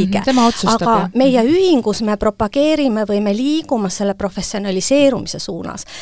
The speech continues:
Speaker 1: Ja meil nüüd ühingul täituski, ehk siis Eesti Professionaalsete Konstellööride Assotsiatsioon, mida ma siis lühidalt, äh, kasutan sõna ühing,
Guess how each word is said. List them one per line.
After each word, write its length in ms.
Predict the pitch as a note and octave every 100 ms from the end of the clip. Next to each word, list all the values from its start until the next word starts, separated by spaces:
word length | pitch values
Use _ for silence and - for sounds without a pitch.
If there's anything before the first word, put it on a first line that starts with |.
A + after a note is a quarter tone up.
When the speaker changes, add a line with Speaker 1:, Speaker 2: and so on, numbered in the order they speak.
| - -
Speaker 1:
Ja 80 | G#3
meil 200 | A3 A3
nüüd 140 | G#3+
ühingul 380 | C#4 D4+ A3+ F#3+
täituski, 680 | G#3+ C4 C#4 G#3 - G3+ G3 -
ehk 180 | A#3 -
siis 160 | G3
Eesti 320 | A#3+ C#4+ -
Professionaalsete 960 | - G3 F#3 - F#3+ A3 A#3 - F#3+ -
Konstellööride 760 | A3 A3+ A3+ G3 F#3 F3+ - E3+
Assotsiatsioon, 680 | F#3 F3+ - G#3+ - G#4 C4+
mida 180 | G3 F#3+
ma 100 | F#3
siis 200 | - -
lühidalt, 560 | A3 F#3 A2 - -
äh, 220 | F#3 F#3 G3
kasutan 480 | A3 A3 - E3+
sõna 240 | G3 F#3 F#3+
ühing, 320 | E4 F4+ G3